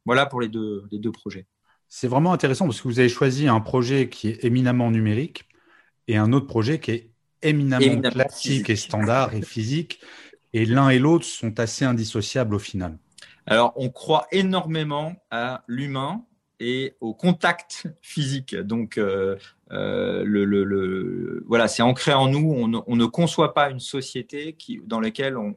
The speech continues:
Speaker 1: on ne se rencontrerait pas, on ne partagerait pas, il n'y a pas de collectif,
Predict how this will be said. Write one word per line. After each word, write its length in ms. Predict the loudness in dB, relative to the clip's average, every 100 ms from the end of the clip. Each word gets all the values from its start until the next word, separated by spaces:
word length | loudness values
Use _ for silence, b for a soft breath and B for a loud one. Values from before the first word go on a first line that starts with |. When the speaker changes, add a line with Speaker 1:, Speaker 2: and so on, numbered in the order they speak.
| -6
Speaker 1:
on 80 |
ne 60 | -6
se 140 | -4
rencontrerait 760 | -4 0 -2 -2 -4 -2 -2 -2
pas, 140 | -2
on 60 | -2
ne 60 | -2
partagerait 540 | -2 -2 -4 -4 -10
pas, 160 | -6 -6
il 40 |
n'y 60 | -6
a 40 |
pas 100 | -12
de 80 | -8
collectif, 540 | -6 -6 -8 -12 -12